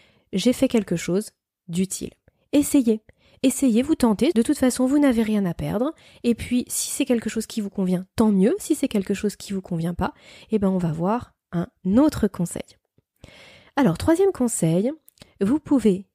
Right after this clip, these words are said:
bien sûr, passer ce moment de réveil nocturne à vous recentrer sur vous-même. Je vous parle là, par exemple, de la méditation.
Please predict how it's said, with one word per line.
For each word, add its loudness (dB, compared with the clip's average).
bien 0
sûr, -6
passer -2
ce -6
moment 2
de 2
réveil 0
nocturne -4
à 0
vous -2
recentrer 0
sur -4
vous-même. -4
Je 2
vous 2
parle 0
là, -2
par -2
exemple, -4
de 4
la 2
méditation. -2